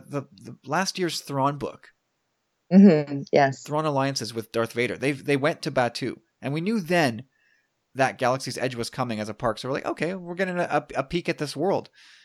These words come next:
Speaker 1: But now, like, they're going all in on this planet. And I, I really
Speaker 2: Just
Speaker 1: hope
Speaker 2: incredible.
Speaker 1: that, uh, like, episode nine really conveys that, that this world is extremely important rather than
Speaker 2: Oh
Speaker 1: just a
Speaker 2: my
Speaker 1: place where
Speaker 2: gosh.
Speaker 1: everybody ends up.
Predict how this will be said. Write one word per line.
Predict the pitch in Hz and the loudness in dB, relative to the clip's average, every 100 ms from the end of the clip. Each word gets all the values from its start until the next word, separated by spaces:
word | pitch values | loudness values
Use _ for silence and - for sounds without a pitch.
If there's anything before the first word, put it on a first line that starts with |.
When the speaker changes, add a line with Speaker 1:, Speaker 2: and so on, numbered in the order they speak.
| _ - | _ -10
Speaker 1:
But | 117 | -6
now, | 151 165 | 0 2
like, | 226 180 - _ | 4 2 -2 _
they're | - 120 160 165 | -6 0 2 2
going | 139 131 - _ _ | 0 0 -4 _ _
all | - 135 127 - | 2 4 4 2
in | 127 117 101 _ _ - | -4 -4 -4 _ _ -6
on | 107 | -6
this | 107 101 | -4 -8
planet. | - 110 107 | -6 -6 -6
And | - | -6
I, | 139 170 - | -8 -8 -6
I | 160 | -6
really | 175 185 196 196 | -4 -2 -2 0
Speaker 2:
Just | 156 | 0
Speaker 1:
hope | 170 - - - - - 139 _ 143 | 0 0 -8 -20 -20 -20 -20 _ -8
Speaker 2:
incredible. | 131 135 143 143 | -2 -2 -2 -2
Speaker 1:
that, | 143 | 0
uh, | 143 139 135 - _ _ _ _ _ _ _ _ _ - | 0 0 -2 -8 _ _ _ _ _ _ _ _ _ -8
like, | 135 143 | -6 -4
episode | 143 143 143 | -4 -2 0
nine | 143 143 113 | 0 0 -2
really | 127 143 139 - _ _ _ | -2 0 -2 -8 _ _ _
conveys | - 131 110 120 147 135 | -8 -6 2 4 4 0
that, | 92 | -6
that | 104 | -6
this | 135 131 | -6 -6
world | 120 127 139 110 - | -4 0 2 2 -4
is | 107 | -10
extremely | 110 - - - 156 160 | -8 -8 -8 -6 -4 -2
important | 127 104 143 110 104 | -4 -2 -2 -2 -2
rather | 117 127 | 2 2
than | 127 120 | 2 0
Speaker 2:
Oh | |
Speaker 1:
just | 190 185 | 6 10
a | |
Speaker 2:
my | 180 170 | 10 10
Speaker 1:
place | 170 | 10
where | 170 160 | 10 8
Speaker 2:
gosh. | |
Speaker 1:
everybody | 120 120 113 110 | 4 2 2 0
ends | 101 101 | -2 -2
up. | 110 - | -2 -4